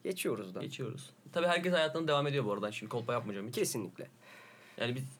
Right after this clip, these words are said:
Speaker 2: neredeyse ikinci, üçüncü günden beri normal hayatımıza devam ediyoruz, etmek
Speaker 1: Evet,
Speaker 2: zorundayız.
Speaker 1: evet, ben de. Ben sadece şöyle bir şey söylemek istiyorum. Az önce söylemedim. Yani unuttum, şimdi aklıma geldi.
Speaker 2: Hı hı.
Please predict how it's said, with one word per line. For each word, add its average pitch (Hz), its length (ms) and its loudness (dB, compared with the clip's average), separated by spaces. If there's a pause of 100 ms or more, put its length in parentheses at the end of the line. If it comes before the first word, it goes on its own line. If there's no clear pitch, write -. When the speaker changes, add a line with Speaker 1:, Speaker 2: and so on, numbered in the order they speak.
(120)
Speaker 2:
neredeyse 127 380 2
ikinci, 131 240 2
üçüncü 131 280 0
günden 107 220 -2
beri 127 160 0 (140)
normal 123 200 2
hayatımıza 120 340 0
devam 117 220 2
ediyoruz, 123 240 0
etmek 127 200 -2
Speaker 1:
Evet, 113 100 0
Speaker 2:
zorundayız. 113 400 -2
Speaker 1:
evet, 90 160 -8 (140)
ben - 160 -12
de. - 40 -16 (1600)
Ben 233 120 6
sadece 214 320 6
şöyle 185 240 4
bir 135 60 0
şey 139 140 0
söylemek 117 360 -4
istiyorum. 147 300 0
Az 143 80 2
önce 135 180 0
söylemedim. 123 540 -2 (140)
Yani 117 180 0
unuttum, 127 300 -4
şimdi 127 240 -2
aklıma 120 280 -4
geldi. 113 320 -2
Speaker 2:
Hı 135 60 -6
hı. 131 40 -4